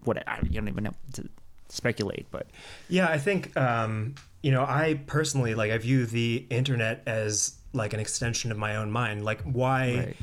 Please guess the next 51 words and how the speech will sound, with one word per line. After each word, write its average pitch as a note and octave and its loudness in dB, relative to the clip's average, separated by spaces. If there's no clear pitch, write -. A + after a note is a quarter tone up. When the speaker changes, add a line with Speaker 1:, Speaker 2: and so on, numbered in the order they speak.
Speaker 2:
I C#3 4
feel C#3+ 4
like B2 4
I A2+ 2
am A#2+ 2
a A#2 2
very A2+ 2
Speaker 1:
It C3 4
is. F#3+ 8
I - 6
Speaker 2:
forgetful A2 4
Speaker 1:
mean, A2+ 4
it A2+ 4
Speaker 2:
person, - 6
Speaker 1:
absolutely, C3 4
yeah. B2+ 6
Speaker 2:
you F#3 4
know? F#3 4
Speaker 1:
It F3 0
Speaker 2:
Like, B2+ 2
I A#2 2
Speaker 1:
We C3+ 6
don't E3 6
have C3+ 2
to A#2 4
be, G#2+ 2
like, G2+ 0
there's A2 2
no A2 4
pressure G#2+ 0
to G2+ -4
remember. G#2+ 0
Speaker 2:
But E3 2
I E3 6
also F#3 2
feel C#3 4
like A#2+ 2
a B2+ 4
huge D3+ 2
part C3+ 4
of B2+ 2
that A2+ 2
is A2 2
that A2+ 0
I A#2 2
have G#2 0
been G#2 0
conditioned A#2 0
to A2 -2
view G#2 -2
the, G#2 -2